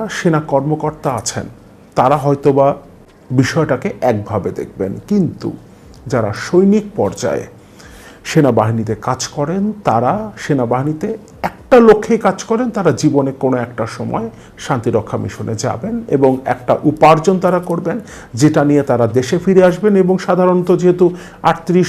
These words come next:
চল্লিশ, বিয়াল্লিশ বছর বয়সে তাদেরকে রিটায়ারমেন্টে চলে যেতে হয়, সুতরাং তারপরে এই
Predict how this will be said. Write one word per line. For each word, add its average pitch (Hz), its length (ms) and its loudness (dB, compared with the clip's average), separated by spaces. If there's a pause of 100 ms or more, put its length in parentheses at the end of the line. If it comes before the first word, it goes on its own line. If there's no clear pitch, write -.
(100)
চল্লিশ, 170 300 4 (100)
বিয়াল্লিশ 165 320 4 (100)
বছর 160 200 2 (100)
বয়সে 156 260 4 (100)
তাদেরকে 143 320 0
রিটায়ারমেন্টে 120 640 -2
চলে 226 280 2
যেতে 120 260 0
হয়, 120 180 -4 (760)
সুতরাং 170 300 4 (240)
তারপরে 180 600 2 (800)
এই 240 80 10